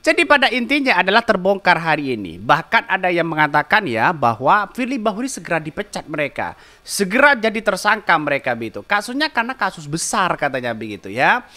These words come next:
Siapa di belakang Firly Bahuri kok kuat banget begitu kan ya? Kenapa bertolak belakang yang kemudian yang seolah-olah bahwa begitu kan ya,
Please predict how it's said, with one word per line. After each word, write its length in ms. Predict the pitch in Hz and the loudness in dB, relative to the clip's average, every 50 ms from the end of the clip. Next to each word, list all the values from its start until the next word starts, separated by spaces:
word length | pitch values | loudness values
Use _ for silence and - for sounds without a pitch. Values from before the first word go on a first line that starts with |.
| - - - - - | -20 -20 -20 -20 -18
Siapa 480 | - - - 302 330 349 349 - 302 | -10 -2 4 6 6 6 6 4 2
di 80 | 233 220 | 2 2
belakang 400 | 196 190 202 196 196 196 190 190 | 4 4 4 4 4 2 0 -4
Firly 320 | 165 180 175 175 170 165 | -2 -4 -2 0 0 2
Bahuri 320 | 165 165 156 175 185 175 - | 4 4 4 4 2 -2 -2
kok 160 | 143 131 - | -2 -4 -2
kuat 240 | - 156 143 143 135 | 2 2 2 2 2
banget 320 | 143 180 220 208 180 151 | 2 2 2 2 0 -4
begitu 320 | 135 127 123 120 117 101 117 98 | -4 -4 -6 -6 -6 -6 -6 -8
kan 160 | 98 90 85 | -8 -10 -10
ya? 320 | 87 107 131 147 156 190 202 - - - - - - | -6 -2 0 2 2 0 -2 -6 -14 -20 -20 -12 -4
Kenapa 400 | - 202 214 269 320 - 311 269 | 0 2 2 2 2 4 2 2
bertolak 480 | 208 196 208 202 - 208 196 190 180 175 | 2 2 0 2 4 6 6 6 4 4
belakang 480 | 175 175 165 160 160 - 226 233 214 | 4 4 6 4 4 2 -2 -4 -2
yang 160 | 202 180 175 - | 0 -2 -2 -2
kemudian 640 | 185 180 175 170 170 165 214 294 311 196 139 143 | -4 -2 0 0 0 0 0 2 4 4 4 4
yang 240 | 156 160 165 160 160 | 4 4 4 4 2
seolah-olah 720 | - - 147 151 151 143 139 - 113 120 113 123 185 226 180 | 2 0 2 4 4 4 4 2 2 0 2 4 4 2 2
bahwa 640 | 147 123 123 123 - 135 123 104 104 131 196 262 | 2 -2 -2 -2 -2 -2 2 4 6 6 6 6
begitu 400 | 247 175 147 131 127 107 - 110 | 4 2 0 -2 -2 0 -2 0
kan 240 | 107 120 160 - 254 | 2 2 2 2 2
ya, 320 | 202 139 135 165 220 277 | 0 2 4 4 4 2